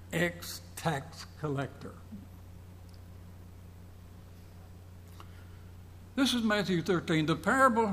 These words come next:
that Jesus uses, Jesus' method for teaching in a divided audience. Some of them are friendly, some of them are hostile.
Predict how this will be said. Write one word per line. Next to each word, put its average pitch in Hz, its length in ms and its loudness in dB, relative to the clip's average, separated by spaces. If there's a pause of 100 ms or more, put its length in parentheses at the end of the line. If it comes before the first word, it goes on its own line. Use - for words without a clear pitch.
that 170 160 4
Jesus 180 400 2
uses, 120 420 2
Jesus' 214 460 2 (100)
method 196 460 4
for 180 140 2
teaching 196 580 2 (1000)
in 185 160 8
a 160 100 8
divided 190 680 8
audience. 175 720 2 (920)
Some 226 240 8
of 220 140 8
them 180 180 4
are 151 100 6
friendly, 247 560 4
some 220 260 2
of 220 140 4
them 214 160 4
are 214 80 4
hostile. 170 640 2